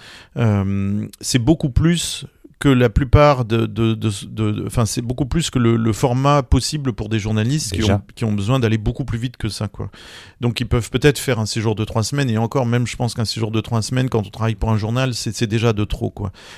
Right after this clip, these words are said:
Speaker 1: Même en étant salarié d'un journal, on fait pas un séjour de trois semaines, je crois. Alors après, des fois, il y a des journalistes qui font des formats enquêtes. Alors là, c'est des enquêtes au long cours. Je sais pas, Florence Aubenas, par exemple, elle est sur des formats aussi longs que ça, ou, euh, ou, ou presque, disons. Alors,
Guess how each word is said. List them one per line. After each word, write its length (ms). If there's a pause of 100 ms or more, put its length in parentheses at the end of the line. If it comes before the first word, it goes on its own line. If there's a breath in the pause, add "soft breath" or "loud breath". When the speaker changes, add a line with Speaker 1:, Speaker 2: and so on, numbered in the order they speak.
Speaker 1:
Même 200
en 80
étant 200
salarié 400
d'un 120
journal, 360
on 60
fait 140
pas 140
un 100
séjour 240
de 80
trois 180
semaines, 240
je 100
crois. 240 (380 loud breath)
Alors 180
après, 220
des 100
fois, 140
il 40
y 40
a 20
des 120
journalistes 260
qui 80
font 160
des 80
formats 280
enquêtes. 540
Alors 320
là, 120
c'est 160
des 160
enquêtes 260
au 40
long 180
cours. 240
Je 60
sais 40
pas, 140
Florence 360
Aubenas, 280
par 160
exemple, 360 (280 loud breath)
elle 120
est 120
sur 180
des 100
formats 360
aussi 260
longs 200
que 120
ça, 340
ou, 320
euh, 60 (360 loud breath)
ou, 400
ou 40
presque, 480
disons. 360 (520 loud breath)
Alors, 240